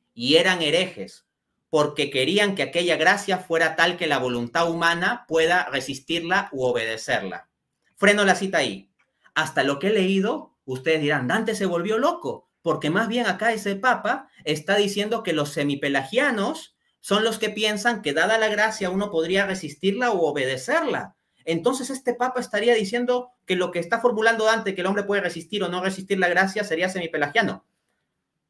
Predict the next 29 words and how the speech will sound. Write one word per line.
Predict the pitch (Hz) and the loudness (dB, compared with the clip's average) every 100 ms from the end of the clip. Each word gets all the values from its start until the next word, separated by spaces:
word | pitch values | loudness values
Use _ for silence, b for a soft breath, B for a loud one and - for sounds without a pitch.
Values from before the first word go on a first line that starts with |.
| _ _ _ _ _ | _ _ _ _ _
Punto | - 240 226 196 | 4 6 8 8
uno, | 139 120 | 6 2
que | 143 | 2
el | |
hombre | 175 196 | 4 4
puede | 190 180 | 4 2
resistir | 175 156 165 | 0 -4 0
o | 156 | 2
no | 156 | 2
resistir | 147 147 160 | 0 -2 2
la | 147 | 4
gracia, | 151 180 175 | 6 4 2
está | 147 147 | -2 -2
en | 143 | -2
el | 139 | 0
canon | 135 143 147 147 147 147 | 2 2 2 0 -2 4
cuatro | 151 143 147 147 | 6 8 6 2
del | 139 120 | 2 0
decreto | 120 127 131 | 0 0 -2
sobre | 135 | -2
la | 123 | -2
justificación | 120 120 120 131 123 135 | -2 -8 -10 -4 -4 -2
del | 147 | -2
Concilio | 147 104 110 107 | -4 -8 -6 -4
de | |
Trento. | 135 139 123 95 95 _ _ _ - | 2 2 2 -6 -14 _ _ _ -6
Y | 143 | -4
punto | 147 190 190 170 | 2 2 4 6
dos, | 147 127 - | 6 4 -2